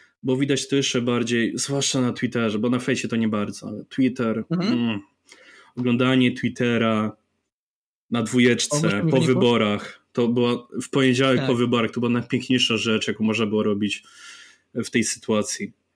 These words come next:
Speaker 1: Ilość
Speaker 2: Mhm.
Speaker 1: jakichś szesnastolatek, alternatywek, kopiar, które po prostu hurdur, wierzę z kraju, jak to się stało, że mogliście zagłosować na faszystę? Nie wiem, tych,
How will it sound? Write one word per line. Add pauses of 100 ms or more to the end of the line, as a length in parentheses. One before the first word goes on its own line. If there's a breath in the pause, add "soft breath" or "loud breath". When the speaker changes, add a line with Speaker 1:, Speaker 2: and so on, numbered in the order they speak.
(120)
Speaker 1:
Ilość
Speaker 2:
Mhm.
Speaker 1:
jakichś
szesnastolatek,
alternatywek,
kopiar, (680)
które (400 soft breath)
po
prostu
hurdur,
wierzę
z
kraju,
jak
to
się
stało,
że
mogliście
zagłosować
na
faszystę? (680 loud breath)
Nie
wiem,
tych,